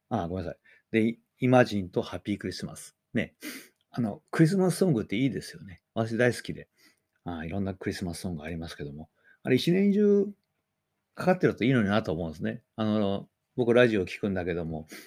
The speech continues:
十一月ぐらいになるといろいろたくさんかかってくるね。で、十二月の、あー、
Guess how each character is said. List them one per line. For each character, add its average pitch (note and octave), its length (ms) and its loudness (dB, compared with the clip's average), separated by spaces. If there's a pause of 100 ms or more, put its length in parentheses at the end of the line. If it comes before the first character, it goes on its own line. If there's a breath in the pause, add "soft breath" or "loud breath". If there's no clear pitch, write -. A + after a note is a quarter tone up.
(160 loud breath)
十 A2+ 200 6
一 C3+ 220 2
月 C#3+ 720 4 (200)
ぐ C#3 80 2
ら D3+ 100 4
い - 20 0
に C#3 60 -2
な D#3+ 80 2
る D#3 100 -2
と F3+ 140 2
い C3 60 6
ろ A2 100 6
い G2 40 2
ろ F#2 180 0 (200)
た - 100 -16
く - 40 -16
さ F#2+ 140 -6
ん E2+ 60 -8
か - 120 -10
か G#2 100 0
っ - 100 -6
て - 100 -18
く - 100 -12
る - 60 -14 (100)
ね。 B2+ 180 -8 (160)
で、 C3 120 2
十 C#3+ 160 4
二 C#3+ 80 2
月 C3+ 240 0
の、 B2+ 260 2 (460 loud breath)
あ A2+ 220 4
ー、 A2 80 -2